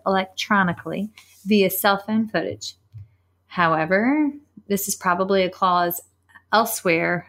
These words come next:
as well, so like in other states. Can you describe to me some potential hipaa violations that, um, with that approach and why it's not safe?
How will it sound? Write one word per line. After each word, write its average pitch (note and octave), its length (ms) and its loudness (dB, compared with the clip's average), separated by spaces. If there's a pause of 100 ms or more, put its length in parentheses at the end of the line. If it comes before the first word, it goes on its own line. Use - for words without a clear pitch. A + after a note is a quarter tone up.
as F3+ 160 0
well, - 320 2
so - 180 -10
like E3 220 0
in D#3+ 100 -4
other D3 160 -4
states. - 520 -6 (540)
Can G3 200 2
you G3 120 4
describe B3+ 420 2
to A#3 60 0
me G#3 200 2
some F#3+ 180 -4
potential F#3+ 640 -2 (120)
hipaa A#3 220 -6
violations F3+ 840 -2 (300)
that, F3+ 520 0 (500)
um, F3+ 260 -4
with F3+ 140 0
that F3+ 160 2
approach F#3+ 500 -2 (100)
and F#3 140 2
why E3+ 200 4
it's - 200 -8
not F3+ 220 -4
safe? F3+ 200 0